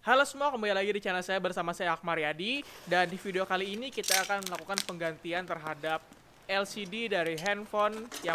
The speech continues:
pernah saya lakukan drop testnya. Kalau kalian belum pernah melihat drop testnya, silahkan klik di link di atas ini. Dan ini adalah L C D dari Pocophone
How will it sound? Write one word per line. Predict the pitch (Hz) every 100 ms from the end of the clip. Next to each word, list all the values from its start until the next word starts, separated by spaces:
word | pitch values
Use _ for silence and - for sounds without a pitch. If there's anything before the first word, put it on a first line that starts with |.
| 165
pernah | 165 170
saya | 160 175 165
lakukan | 165 170 170
drop | 160 160 156 -
testnya. | 165 - 185 220
Kalau | 214 170 165
kalian | 170 170
belum | 170 170 165
pernah | 165
melihat | 165 165 -
drop | 165 165
testnya, | - 156 233
silahkan | 226 - 165 180 180
klik | 185 - -
di | 175
link | 175 180
di | 170 165
atas | 156 160
ini. | 170 185 277 - - - - -
Dan | _ 170 165
ini | 175
adalah | 214 170 165 165 190 - -
L | 165 170
C | - 175
D | 165
dari | 185 165 156
Pocophone | - 160 151 - 180 220 240